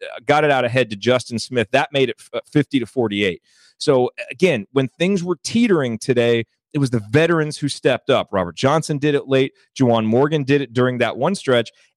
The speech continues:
And even if you go back to the first half, you know, we know how poorly Indiana played at the very end of the first half when Minnesota went on that eight oh run.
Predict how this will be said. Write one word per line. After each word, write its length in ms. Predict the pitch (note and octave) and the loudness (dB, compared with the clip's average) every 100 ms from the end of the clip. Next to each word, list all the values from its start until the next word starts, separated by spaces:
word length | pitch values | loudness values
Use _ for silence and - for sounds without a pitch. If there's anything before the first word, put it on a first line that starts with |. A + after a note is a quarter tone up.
| - | -2
And 100 | D#3+ | 0
even 260 | G#3+ A#3+ | 2 2
if 140 | G#3+ - | 0 -2
you 80 | |
go 240 | C#3+ C#3 F3 | -2 2 2
back 300 | D3+ D3 - | 0 -2 -4
to 80 | D#3 | -4
the 100 | C3 | -4
first 380 | - C#3 A#2+ - | 0 0 0 -4
half, 340 | C3 F#2+ - | -4 -4 -4
you 80 | B2 | -2
know, 60 | |
we 140 | A#2+ C3 | -2 0
know 160 | D#3 | 0
how 180 | G3 F3+ | 0 -2
poorly 460 | B2+ - D3+ D3 C3 | -2 0 2 2 0
Indiana 520 | C#3 C#3 C#3 C3 A2+ | -2 -2 -2 -2 -4
played 560 | - B2 C3+ B2+ G2+ F2+ _ _ | -6 0 2 2 0 -4 _ _
at 100 | B2+ | -4
the 80 | - | -2
very 340 | G#2+ C#3+ C#3 B2+ | 2 2 2 0
end 200 | C3 B2+ | -2 -2
of 80 | |
the 60 | G#2 | -4
first 300 | - G2+ - | -6 -8 -4
half 260 | G#2 F2+ - | -4 -4 -6
when 120 | G#2 | -4
Minnesota 440 | B2+ C3+ - C3+ | -4 -2 -2 0
went 180 | A2 B2+ | 0 -2
on 140 | B2 A2+ | -2 -2
that 180 | G#2+ - | -4 -2
eight 180 | B2+ C3 | -2 0
oh 160 | G#2+ | 0
run. 380 | G2+ C#3 D#3 F#2+ | 0 0 0 -2